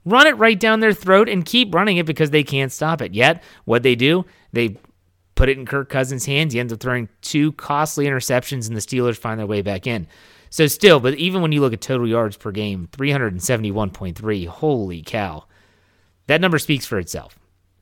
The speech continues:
But let's continue with performance. I think that the turnovers and takeaways is a part of performance and is something to be mentioned.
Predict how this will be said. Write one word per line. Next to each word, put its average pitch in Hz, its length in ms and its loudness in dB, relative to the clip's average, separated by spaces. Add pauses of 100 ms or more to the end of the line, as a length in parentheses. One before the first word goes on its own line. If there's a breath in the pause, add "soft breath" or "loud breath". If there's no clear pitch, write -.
(580)
But 160 120 4
let's 180 160 4
continue 185 420 2
with 165 140 0
performance. 127 540 -4
I 120 100 0
think 180 260 0
that 180 100 -4
the 156 100 -4
turnovers 147 600 -2
and 120 100 -6
takeaways 135 540 0
is 135 180 -2
a 135 60 0
part 135 220 -2
of 113 60 -8
performance 123 520 -6
and 117 100 -4
is 107 100 -4
something 113 260 -4
to 107 60 -6
be 101 120 -2
mentioned. 113 420 -2